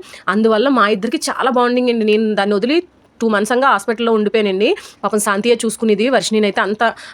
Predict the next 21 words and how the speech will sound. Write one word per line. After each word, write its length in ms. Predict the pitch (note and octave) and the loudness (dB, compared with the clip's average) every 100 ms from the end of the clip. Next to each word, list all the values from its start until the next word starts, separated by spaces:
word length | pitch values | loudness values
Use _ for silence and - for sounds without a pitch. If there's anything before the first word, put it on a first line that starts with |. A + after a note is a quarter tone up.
| - | 0
అంత 300 | A3 - C4+ | 0 0 0
అటాచ్‌మెంట్ 440 | A#3 B3+ C#4 B3 | 0 2 2 2
మాట, 160 | A3+ G#3 | 0 0
మాకు 220 | G3+ G3 | -2 -2
అంత 240 | - A#3 | -6 -4
బాండింగ్. 500 | A#3 G#3+ A3+ G#3+ A3+ F4 - - | 0 0 2 0 0 -2 -8 -6
ఇది 100 | F#3+ | -4
అస్సలు 220 | F#3 A3 | -2 -2
ఎలా 160 | F#3+ G3+ | 0 2
ఉంటుందో 380 | G#3 G#3+ G#3 G3+ | 2 0 2 2
ఏంటో 400 | F3+ F#3+ G#3+ G#3 | 2 2 2 2
అని 220 | G3+ G#3 | 4 2
నాకు 300 | G3+ G3+ F#3 _ G#3 | 0 -2 -6 _ 0
నేను, 240 | G#3+ A#3+ | 0 2
నేను 380 | G3+ A3 C#4+ D4 | 4 4 4 2
ఎక్కువ 260 | - - D4 | -2 -2 0
బెంగ 180 | B3 B3+ | 2 2
పెట్టేసుకున్నానండి 580 | C4 A#3+ B3 A3+ G#3 G3 | 0 -2 0 0 0 0
దానికంట. 420 | F#3 F#3+ G3+ F#3 - - - - A3 | -2 -2 -2 -4 -8 -18 -20 -8 -2
తీరా 180 | G3+ | 0
వెళ్ళాక 580 | G3+ F#3 G3 G#3 G3+ F#3 | 0 0 0 2 0 0